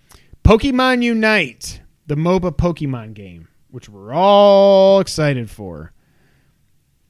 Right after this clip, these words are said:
I was j-, gonna make a joke about some people we're no longer affiliated with.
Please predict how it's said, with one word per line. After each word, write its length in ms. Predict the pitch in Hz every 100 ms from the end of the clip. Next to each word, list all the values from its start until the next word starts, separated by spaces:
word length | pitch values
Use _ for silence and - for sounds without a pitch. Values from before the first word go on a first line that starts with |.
| _ _ _ _ _ _ _ _
I 100 | 113
was 140 | 120 113
j-, 160 | - _
gonna 140 | 127 123
make 160 | 113
a 40 | 104
joke 220 | 110 107
about 180 | 104 95
some 120 | 101
people 240 | 107 107
we're 60 | 101
no 100 | 104
longer 220 | 101 104
affiliated 460 | 98 113 110 104 104
with. 200 | 101 -